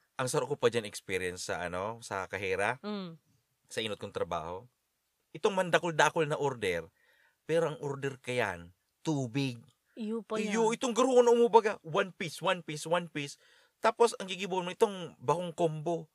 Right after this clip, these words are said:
Speaker 2: Mm.
Speaker 1: Tapos, mahagit
Speaker 2: Ah,
Speaker 1: pa
Speaker 2: ala-
Speaker 1: sa imo, kada kulon tubig.
Speaker 2: A la carte.
Speaker 1: A la carte, iyo nga ni, a la
Speaker 2: Ay,
Speaker 1: carte.
Speaker 2: naku.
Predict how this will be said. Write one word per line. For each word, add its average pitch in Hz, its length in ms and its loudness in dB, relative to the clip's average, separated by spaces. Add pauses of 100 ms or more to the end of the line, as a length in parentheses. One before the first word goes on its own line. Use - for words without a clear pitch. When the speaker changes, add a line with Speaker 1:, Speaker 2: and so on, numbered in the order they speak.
(100)
Speaker 2:
Mm. 208 500 -6
Speaker 1:
Tapos, 339 160 -4
mahagit 294 340 10
Speaker 2:
Ah, 277 60 4
Speaker 1:
pa 262 80 12
Speaker 2:
ala- 262 80 10
Speaker 1:
sa 277 80 8
imo, 233 240 6
kada 240 160 10
kulon 247 400 6
tubig. 240 500 2
Speaker 2:
A 233 140 6
la 240 100 6
carte. 220 380 2
Speaker 1:
A 202 80 8
la 226 80 8
carte, 202 240 2
iyo 240 160 0
nga 202 100 0
ni, 185 140 -6
a 214 80 4
la 190 80 0
Speaker 2:
Ay, - 80 -2
Speaker 1:
carte. 165 180 4
Speaker 2:
naku. 175 460 -12